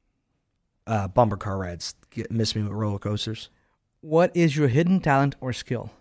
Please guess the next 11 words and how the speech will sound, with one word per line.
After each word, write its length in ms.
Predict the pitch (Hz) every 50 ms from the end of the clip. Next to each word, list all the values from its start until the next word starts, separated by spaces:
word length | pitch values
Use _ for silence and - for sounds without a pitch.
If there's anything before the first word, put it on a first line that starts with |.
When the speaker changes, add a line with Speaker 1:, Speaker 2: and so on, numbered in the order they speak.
| _ _ _ _ _ _ _ _ _ _ _ _ _ _ _ _ _ _
Speaker 1:
Hidden 380 | - - 214 240 247 240 226
talent. 460 | - - 208 208 214 214 196 170 - - - _ -
Um, 380 | 151 156 156 156 156 151 147 139
I 60 | 170
don't 100 | 190 196
know 80 | 202 190
if 80 | 156
there's 140 | 180 175 156
a 80 | 156 127
talent, 760 | - - - - - 208 208 196 165 147 147 147 - - - -
but 460 | 131 117 156 156 143 139 - - -